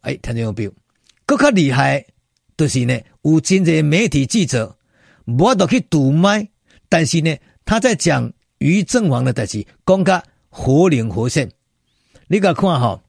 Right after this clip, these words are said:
伫咧旧年，台大学联会开始呢，咧开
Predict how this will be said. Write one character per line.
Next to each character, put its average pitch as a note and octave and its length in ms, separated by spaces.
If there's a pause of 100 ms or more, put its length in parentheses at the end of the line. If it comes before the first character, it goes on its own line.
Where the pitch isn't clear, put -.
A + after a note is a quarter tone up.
(460)
伫 C3 100
咧 G3 200
旧 A2+ 180
年， G2+ 220 (680)
台 E3 220
大 F3+ 180
学 C#3 240
联 D#3+ 240
会 E3 240 (460)
开 C#3+ 180
始 E3+ 160
呢， D#3 160
咧 D#3+ 120
开 - 120